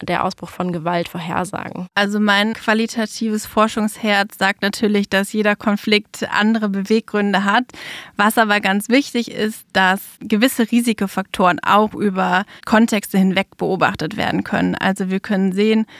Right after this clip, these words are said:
Speaker 2: dass, ähm, Faktoren wie Armut, meistens gemessen durch ein geringes, äh, Bruttosozialprodukt,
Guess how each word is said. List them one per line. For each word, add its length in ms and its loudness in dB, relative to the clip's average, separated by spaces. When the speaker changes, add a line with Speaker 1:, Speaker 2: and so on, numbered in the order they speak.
Speaker 2:
dass, 300 2
ähm, 460 -2
Faktoren 880 2
wie 420 -2
Armut, 840 2
meistens 440 0
gemessen 400 0
durch 180 0
ein 100 0
geringes, 540 -2
äh, 160 -6
Bruttosozialprodukt, 1200 -2